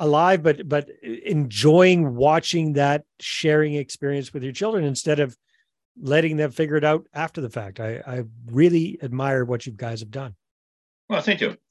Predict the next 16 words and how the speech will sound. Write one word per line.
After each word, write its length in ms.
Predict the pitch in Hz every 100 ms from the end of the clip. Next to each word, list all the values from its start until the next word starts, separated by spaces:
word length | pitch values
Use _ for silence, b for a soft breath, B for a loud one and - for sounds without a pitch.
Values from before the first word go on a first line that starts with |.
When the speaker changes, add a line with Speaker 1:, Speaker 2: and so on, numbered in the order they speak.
| _ -
Speaker 2:
Yeah, 140 | 147 -
we 140 | 170 151
enjoy 220 | 139 117
our 80 | 107
family. 360 | 98 87 64 _ _ _ _ _ _
Speaker 1:
I 180 | 117 104
would 220 | 107 110
guess. 340 | 98 110 95 -
All 180 | 127 139
right. 200 | 139 117 B B B
And 120 | 165 170
Art, 220 | 196 226
if 100 | 160
anybody's 540 | 202 208 208 196 156
interested 560 | 135 208 214 208 202 180
in 300 | 180 156